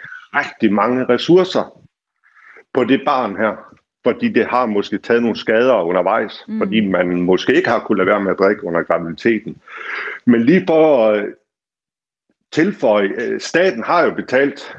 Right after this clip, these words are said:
Speaker 1: i rigtig, rigtig mange år for medicin, og herunder, øh, prævention. Og lige for at nævne det, så er det, hvis du er værnepligtig, jamen så er det gratis. Punktum.
Speaker 2: Og for prævention?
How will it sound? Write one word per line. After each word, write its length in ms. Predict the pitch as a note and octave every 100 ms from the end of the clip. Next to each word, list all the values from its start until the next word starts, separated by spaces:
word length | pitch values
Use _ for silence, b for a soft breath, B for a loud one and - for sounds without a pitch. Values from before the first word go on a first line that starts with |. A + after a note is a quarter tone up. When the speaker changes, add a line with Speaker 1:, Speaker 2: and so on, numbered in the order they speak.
| -
Speaker 1:
i 40 | A#2
rigtig, 340 | B2+ C3+ A#2
rigtig 200 | B2 A#2
mange 220 | A2 B2
år 220 | A#2 B2 -
for 100 | G2
medicin, 680 | G2 F#2+ G2 - C#3 C3+ -
og 320 | G#2+ F#2+ F#2+
herunder, 680 | G#2+ C3 G#2 A2+ A#2 A2 E2+
øh, 240 | D#2 E2 D#2+ -
prævention. 600 | G2 F#2 - B2 B2+ A2+
Og 320 | F2+ F#2 F2+
lige 200 | G2+ C#3 -
for 140 | B2+
at 60 | G#2+
nævne 340 | B2 G3 F#3
det, 140 | C#3 A2+ B B B B _
så 120 | E3+
er 180 | C3 C#3+
det, 240 | C3 G#2 F#2
hvis 160 | A2+
du 140 | - B2+
er 60 |
værnepligtig, 640 | A#2 F#3+ F#3+ - C#3+ C#3+ B2+ -
jamen 220 | D#3 D#3
så 160 | - G#3
er 60 | E3
det 140 | C3+
gratis. 500 | F2 F#2 E2+ - - _ _ _ _ _ _ _
Punktum. 340 | A2+ A#2+ A2+ - _ _ _ _ _
Speaker 2:
Og 100 | G3+
for 80 | G#3+
prævention? 500 | G3 F3+ F#3 A4+ B3+